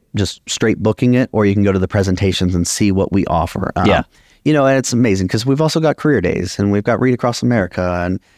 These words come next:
Speaker 1: you know, we do a lot of things for these students, um, that are not what we've been discussing as the actual presentations.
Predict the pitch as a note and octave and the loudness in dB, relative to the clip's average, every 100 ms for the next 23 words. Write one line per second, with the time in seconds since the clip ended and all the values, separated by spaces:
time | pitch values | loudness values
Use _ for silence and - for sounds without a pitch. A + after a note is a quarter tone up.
0 | _ - C#3+ C#3+ C#3+ D#3+ C#3 B2+ A#2+ - | _ -2 2 2 2 2 4 2 0 2
1 | B2+ A#2 - A2 G#2 F#2+ - - C#3 B2+ | 2 2 0 0 0 0 -4 -2 2 4
2 | A2 G2+ - - G2+ F#2 G2 G#2+ G#2 A2+ | 2 0 -2 0 2 2 2 2 2 2
3 | A2 - F#2+ - G#2+ G2 F2+ E2+ - F2+ | 0 0 0 2 0 2 0 0 0 -2
4 | E2 F#2+ F2 F2 - F2 F#2 - F#2+ E2+ | -2 0 0 0 0 0 0 0 0 0
5 | - G2 F2+ E2 G2+ G2 F#2+ | -2 -2 0 0 -2 0 -2